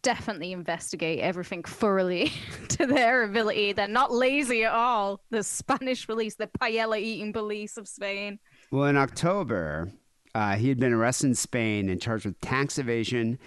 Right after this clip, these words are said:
Speaker 2: and willful failure to, uh, file tax returns. So he is awaiting extradition to the U S. If he had been actually extradited to the U S and convicted of what he's charged for,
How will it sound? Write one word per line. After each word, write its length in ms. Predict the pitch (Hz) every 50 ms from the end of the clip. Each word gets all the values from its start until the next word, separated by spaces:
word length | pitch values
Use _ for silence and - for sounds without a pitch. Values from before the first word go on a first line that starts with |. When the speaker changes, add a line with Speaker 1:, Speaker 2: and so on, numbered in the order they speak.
| - - - - _ _
Speaker 2:
and 240 | - 107 107 104 117
willful 440 | 127 127 131 127 - 131 127 120 113
failure 840 | - - - 131 123 120 120 120 113 101 92 85 78 - - - - _ -
to, 280 | - - 117 107 101 101
uh, 160 | 98 92 87
file 240 | 82 - 107 101 92
tax 300 | - - 107 107 - -
returns. 360 | 101 - - 85 80 78 78
So 120 | - 113 107
he 140 | 110 135
is 100 | 139 113
awaiting 400 | 135 120 117 135 156 156 151 139 127
extradition 640 | 120 - - - 113 110 120 120 - - 110 101 90
to 80 | - 90
the 120 | 101 95
U 200 | 90 92 92 98
S. 440 | 98 92 82 73 85 - - - - - - - - - - - - - - -
If 240 | 156 175 190 -
he 80 | - 214
had 100 | 190 156
been 160 | 165 165 147
actually 520 | 143 143 131 - - 147 143 135 131 131 - _ -
extradited 960 | 139 135 - - - - 127 123 110 110 104 98 95 95 98 95 - - -
to 120 | - 180
the 120 | 185 185 170
U 180 | 147 139 127
S 160 | 120 117 -
and 100 | - 117
convicted 540 | - 117 117 113 101 143 156 - - 135 113
of 80 | 107 92
what 120 | 110 110 104
he's 100 | 92 -
charged 300 | - 110 101 110 - -
for, 280 | - 135 139 147 160